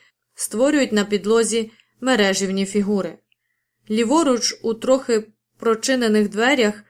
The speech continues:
я краєм ока бачу червонясті шпалери, обідній стіл та стільці їдальні. Місіс Берн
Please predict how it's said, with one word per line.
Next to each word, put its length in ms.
я 180
краєм 360
ока 280
бачу 460
червонясті 720
шпалери, 600
обідній 560
стіл 460
та 160
стільці 480
їдальні. 760
Місіс 400
Берн 400